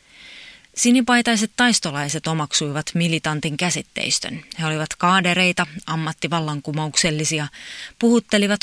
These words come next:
toisiaan tovereiksi ja kiersivät luentomatkoilla. He antoivat itsensä vallankumouksen välineeksi, osaksi massojen voimaa, muuten oli edessä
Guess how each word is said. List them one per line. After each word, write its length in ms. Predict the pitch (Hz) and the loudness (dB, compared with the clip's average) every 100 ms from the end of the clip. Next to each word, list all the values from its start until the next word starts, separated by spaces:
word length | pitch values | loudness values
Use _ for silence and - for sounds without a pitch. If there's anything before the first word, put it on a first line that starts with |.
| - | 0
toisiaan 460 | 208 208 196 180 | 0 2 2 2
tovereiksi 600 | 160 202 175 160 151 - | 2 2 2 0 -2 -2
ja 120 | 156 147 | -2 -2
kiersivät 500 | - 175 160 151 151 | 0 0 0 -4 -4
luentomatkoilla. 1000 | 160 156 143 143 147 - - - - - - _ _ _ _ - - - - | -4 -2 -2 -4 -4 -6 -8 -8 -6 -8 -12 _ _ _ _ -18 -16 -16 -2
He 60 | 165 | 0
antoivat 480 | 185 196 160 151 - | 0 -2 -2 -4 -2
itsensä 520 | 190 - 147 139 131 | -2 -2 -4 -4 -2
vallankumouksen 840 | 170 160 143 147 151 135 156 151 | -2 -2 -4 -4 -6 -4 -4 -2
välineeksi, 680 | 165 160 143 147 143 - 143 113 - | -2 -2 -2 -4 -4 -6 -6 -10 -6
osaksi 420 | 175 156 143 - | -4 -2 -4 -4
massojen 640 | 156 180 - 160 151 151 | 0 2 2 0 -2 -2
voimaa, 500 | 147 180 151 147 147 143 - - - - | 2 2 2 0 -4 -6 -12 -20 -16 0
muuten 460 | 214 202 170 175 196 | 2 2 0 -2 -4
oli 260 | 196 190 - | -2 0 0
edessä 320 | 185 160 - | 0 0 -2